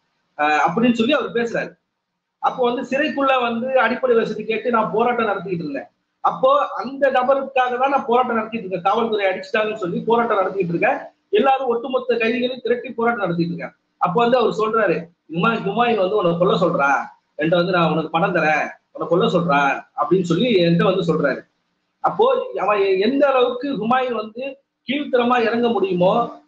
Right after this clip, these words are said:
அந்த அளவுக்கு கீழ்த்தரமா இறங்குவான். ஹுமாயூன் கூட வரதெல்லாம் பாத்தீங்கன்னா எல்லாருமே ரவுடிங்க தான், எல்லாருக்கும் கொலை வழக்கு இருக்கும்.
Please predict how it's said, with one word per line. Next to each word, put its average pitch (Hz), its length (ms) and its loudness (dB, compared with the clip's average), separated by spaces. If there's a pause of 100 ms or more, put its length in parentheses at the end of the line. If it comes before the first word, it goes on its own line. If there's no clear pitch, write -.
(120)
அந்த 247 240 2
அளவுக்கு 254 340 0
கீழ்த்தரமா 226 360 2
இறங்குவான். 175 480 0 (240)
ஹுமாயூன் 254 340 0
கூட 247 280 2
வரதெல்லாம் 233 300 2
பாத்தீங்கன்னா 226 300 -8
எல்லாருமே 220 300 0
ரவுடிங்க 214 320 0
தான், 175 240 -4 (460)
எல்லாருக்கும் 269 440 0
கொலை 226 160 2
வழக்கு 196 240 2
இருக்கும். 170 240 -6